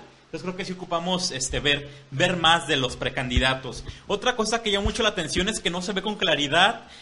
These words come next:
quién pueda coordinar la campaña, las campañas presidenciales en, en Colima. ¿Qué has visto tú al respecto?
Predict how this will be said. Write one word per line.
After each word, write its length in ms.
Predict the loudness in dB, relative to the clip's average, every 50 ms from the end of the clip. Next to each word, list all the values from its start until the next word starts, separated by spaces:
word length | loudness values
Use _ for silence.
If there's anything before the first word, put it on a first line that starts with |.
| -20 _ _
quién 400 | 2 4 6 6 6 4 -2 -4
pueda 340 | -2 0 0 2 0 0
coordinar 500 | -2 -4 -4 -2 -4 -2 -2 -2 -2 -2
la 140 | -4 -8 -8
campaña, 500 | -8 -10 -10 -6 -6 -6 -6 -4 -6 -8
las 120 | -8 -8 -10
campañas 340 | -12 -14 -12 -14 -14 -12
presidenciales 720 | -12 -14 -12 -10 -10 -10 -8 -8 -8 -8 -8 -8 -8 -8
en, 200 | -8 -10 -10 -10 -10
en 100 | -10 -10
Colima. 520 | -8 -6 -6 -6 -4 -6 -6 -6 -8 -10 -10 -14 -20 -20 -6 -4 -2
¿Qué 100 | -2 -2
has 100 | -4 -6
visto 220 | -10 -10 -10 -12
tú 120 | -10 -8 -8
al 100 | -6 -6
respecto? 520 | -8 -10 -8 -8 -8 -8 -8 -10 -14 -16